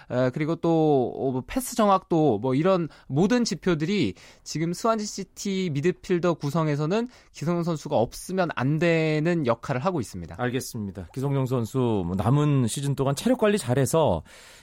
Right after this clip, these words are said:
Speaker 2: 이제 스물세, 아, 열세 경기 정도 남았는데 좀, 아, 스완지 시티 팀을 위해서나 개인을 위해서나, 아, 멋진 시즌 마무리 보여줬으면 좋겠고요.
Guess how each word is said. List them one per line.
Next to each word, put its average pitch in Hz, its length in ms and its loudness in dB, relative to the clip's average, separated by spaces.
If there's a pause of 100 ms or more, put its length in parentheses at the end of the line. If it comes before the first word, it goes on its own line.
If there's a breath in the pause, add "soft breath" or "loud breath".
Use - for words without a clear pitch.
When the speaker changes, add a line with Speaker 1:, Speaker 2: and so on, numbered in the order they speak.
Speaker 2:
이제 131 140 0
스물세, 185 460 2
아, 113 140 4
열세 165 240 4
경기 190 200 4
정도 156 200 2
남았는데 107 840 2
좀, 104 260 -8 (340 loud breath)
아, 95 200 -10
스완지 156 300 -6
시티 139 300 -8
팀을 220 380 0
위해서나 160 480 0
개인을 123 340 -2
위해서나, 107 640 -6 (320 soft breath)
아, 87 240 -14
멋진 101 440 -6
시즌 151 220 -10
마무리 117 340 -4
보여줬으면 120 420 -8
좋겠고요. 95 480 -12